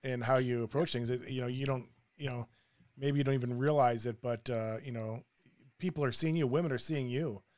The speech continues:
and how dynamic you are and the roles that you play and the people you serve and, and how you carry yourself in those. And that's, you know, that's what, you know, that's a leadership for those women that, you know, is not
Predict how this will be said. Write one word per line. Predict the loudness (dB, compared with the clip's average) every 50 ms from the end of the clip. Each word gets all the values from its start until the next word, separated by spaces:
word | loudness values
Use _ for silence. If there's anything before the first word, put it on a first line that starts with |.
| _ _ _ _ _ -10
and | -8 -2 2
how | 4 4
dynamic | 4 4 2 0 0 0 0 0 0 0 0
you | 0 2
are | 2 2
and | 0 0
the | 0
roles | 0 2 2 2 2
that | 0 -2
you | -4 -6
play | -6 -4 -2 0 0 0 0
and | 0 -2 -4
the | -6 -6
people | -4 -4 -2 -2
you | -2 -2
serve | -2 -2 -2 -2 0 0 -2 -2 -4
and, | -6 -8 -8 -10 _ -20 -20 -20 _ -12
and | -6 -2
how | 0
you | 2 2 0 0
carry | 0 0 2 2 2 2
yourself | 0 0 -2 -2 -2 -2 -4 -6 -8 -12 -16 -18 -20 -18 -12 -6
in | -4 -4 -2
those. | -2 -4 -4 -4 -6 -6
And | -6 -4 -2
that's, | 0 0 0 0 0 -2 -2 -2 -6 _ _ _ _ -20 _ _ _ -16 -16 -16 _ -16
you | -12 -8
know, | -8 -6
that's | -4 -4 -2 -2 -2 -2
what, | -4 -4 -6 _
you | -10 -8
know, | -8 -8 -10 -14 _ _ _ _ _ _ _ _ _ -10 -4
that's | -2 -2 -2 -2 -4
a | -6 -6 -8 -12 _ _ _ _ _ _ _ _ _ -6
leadership | -6 -4 -4 -4 -4 -6 -8 -8
for | -6
those | -6 -6 -6 -4
women | -4 -4 -4 -4 -6 -6
that, | -8
you | -10 -12 -14 -18 _ _ _ _ _ _ -14 -14 -14 _ -20 -20
know, | -18 -18 -18 -20 _ _ _ _ _ _ -12
is | -12 -8 -6
not | -6 -4 -4 -4 -4